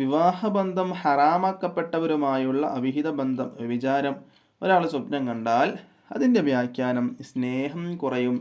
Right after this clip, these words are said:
എന്നാണ്. അവനിക്കെന്താകും, സ്നേഹം കുറയും. ഞാൻ സഹോദരിമാരായിട്ടാണ് വ്യഭിചരിക്കുന്ന സ്വപ്നം കണ്ടതെങ്കിൽ അവരുമായിട്ടുള്ള എന്താകും, സ്നേഹം, അവൻ്റെ സ്നേഹം എന്താകും, കുറയും എന്നാണ്. അപ്പോൾ ഒരു നല്ലൊരു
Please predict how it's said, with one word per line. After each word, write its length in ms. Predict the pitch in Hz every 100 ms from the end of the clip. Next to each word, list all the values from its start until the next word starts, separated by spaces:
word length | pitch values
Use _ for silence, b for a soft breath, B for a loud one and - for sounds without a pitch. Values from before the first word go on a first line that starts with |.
| 123
എന്നാണ്. 440 | 113 110 104 120 120
അവനിക്കെന്താകും, 720 | 113 123 127 131 127 127 160 202 B B B B B _ -
സ്നേഹം 480 | 120 123 131 139 143 135
കുറയും. 340 | 120 117 123 123 113
ഞാൻ 120 | 117 123
സഹോദരിമാരായിട്ടാണ് 880 | 120 120 123 131 131 123 127 127 127 127
വ്യഭിചരിക്കുന്ന 500 | 123 127 123 131 131
സ്വപ്നം 240 | 127 131 131
കണ്ടതെങ്കിൽ 420 | 127 127 127 135 165 B B B -
അവരുമായിട്ടുള്ള 580 | 120 135 135 127 127 127
എന്താകും, 380 | 123 123 123 123 120 B B
സ്നേഹം, 460 | - 117 123 135 143
അവൻ്റെ 240 | 120 120 120
സ്നേഹം 380 | - 107 120 147 131
എന്താകും, 360 | 123 120 117 120 120
കുറയും 360 | 113 113 131 117
എന്നാണ്. 340 | 113 113 113 120 - B B B B - 131
അപ്പോൾ 200 | 127 175 170
ഒരു 140 | 175 175 B B - 147
നല്ലൊരു 300 | 156 170